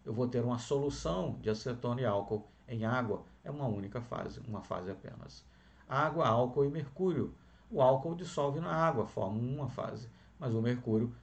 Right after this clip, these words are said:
não solubiliza na água nem nessa solução de álcool em água. Então, eu vou ter o mercúrio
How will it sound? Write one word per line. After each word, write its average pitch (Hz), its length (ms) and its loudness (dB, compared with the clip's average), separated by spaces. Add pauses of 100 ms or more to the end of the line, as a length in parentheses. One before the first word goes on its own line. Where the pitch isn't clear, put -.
(120)
não 95 180 -2
solubiliza 120 680 0
na 101 240 0
água 113 220 0
nem 95 200 0
nessa 104 240 -6
solução 123 480 -4
de 107 100 0
álcool 92 360 -2
em 123 80 -2
água. 135 360 -2 (360)
Então, 101 220 -4
eu 104 40 -2
vou 104 140 2
ter 104 120 -2
o 95 80 0
mercúrio 139 560 0